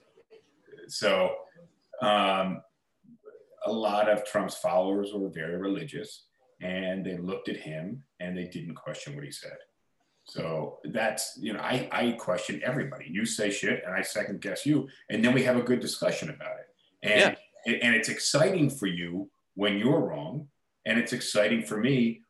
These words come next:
Speaker 1: when I'm wrong. I love learning new things and learning different perspective. And if, and I love kind of challenging my belief system as it is because I like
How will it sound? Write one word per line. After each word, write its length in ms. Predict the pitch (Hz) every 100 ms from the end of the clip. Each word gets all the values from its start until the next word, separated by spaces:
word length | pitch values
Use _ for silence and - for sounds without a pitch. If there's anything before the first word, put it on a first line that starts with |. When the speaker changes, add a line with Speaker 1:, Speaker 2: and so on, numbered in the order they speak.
| _
Speaker 1:
when 140 | 110
I'm 180 | 156 143
wrong. 160 | - -
I 80 | -
love 340 | 107 120 101
learning 320 | 101 104 101
new 120 | 101
things 360 | 98 95 113 123
and 100 | 85
learning 240 | 90 95 98
different 200 | 98 -
perspective. 500 | - - - 127 127 - _ _
And 140 | 110 110
if, 180 | 110 - - 107 107
and 100 | 104
I 80 |
love 340 | 107 117 123 120
kind 200 | 117 110
of 100 | 101
challenging 540 | - 104 107 107 101
my 240 | 98 98 95 101
belief 280 | 98 123
system 340 | - 101 - 90
as 120 | 87
it 100 | 98
is 160 | 170 -
because 240 | 80 -
I 80 | 78
like 240 | 82 87